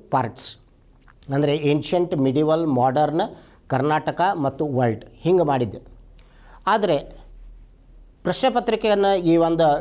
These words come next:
ಟೂ ತೌಸಂಡ್ ನೈನ್ಟೀನಲ್ಲಿ ಏನು ಪರೀಕ್ಷೆ ನಡೀತೋ ಅದರ ಪ್ರಶ್ನೆ ಪತ್ರಿಕೆಯನ್ನು ತೆಗೆದು ನೋಡಿದಾಗ ಜೆ ಇ ಪರೀಕ್ಷೆಯಲ್ಲಿ ಏನ್ಷಿಯಂಟ್ ಇಂಡಿಯಾ,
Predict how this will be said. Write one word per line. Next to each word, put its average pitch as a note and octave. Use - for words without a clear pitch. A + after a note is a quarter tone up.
ಟೂ A3
ತೌಸಂಡ್ G3
ನೈನ್ಟೀನಲ್ಲಿ F3+
ಏನು D#3+
ಪರೀಕ್ಷೆ C#3
ನಡೀತೋ C3+
ಅದರ F3
ಪ್ರಶ್ನೆ G#3
ಪತ್ರಿಕೆಯನ್ನು G3
ತೆಗೆದು C#3+
ನೋಡಿದಾಗ C3
ಜೆ G3
ಇ D4
ಪರೀಕ್ಷೆಯಲ್ಲಿ G3
ಏನ್ಷಿಯಂಟ್ D4
ಇಂಡಿಯಾ, B3